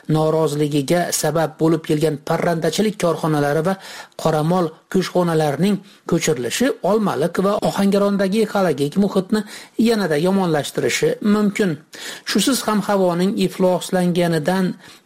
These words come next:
ba'zan ko'chaga chiqa olmaysiz, hamma yoq zaharli chiqindiga to'lib toshgan. Endi bu kushxonalarni ham olib keladigan bo'lsa, ahvolni tasavvur qilaverasiz, deydi Olmaliq shahrida yashovchi Regina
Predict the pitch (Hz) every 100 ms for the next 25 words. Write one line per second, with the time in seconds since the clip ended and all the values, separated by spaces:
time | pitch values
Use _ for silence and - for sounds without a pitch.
0 | 156 180 165 165 - 202 175 147 156 -
1 | - 220 220 214 190 175 170 156 - 330
2 | 269 214 185 185 185 147 180 - 170 170
3 | 180 - - 180 165 165 - 190 175 180
4 | 165 180 165 202 202 185 180 208 214 202
5 | - 190 180 170 185 175 202 202 - -
6 | - 196 190 196 - 190 190 196 180 165
7 | 185 190 170 180 180 175 202 214 220 -
8 | - - - 226 - 202 156 180 - 175
9 | 156 151 175 - 233 196 175 165 160 143
10 | 139 135 - - 180 165 143 180 - 190
11 | 160 143 180 185 160 135 - 185 196 151
12 | 135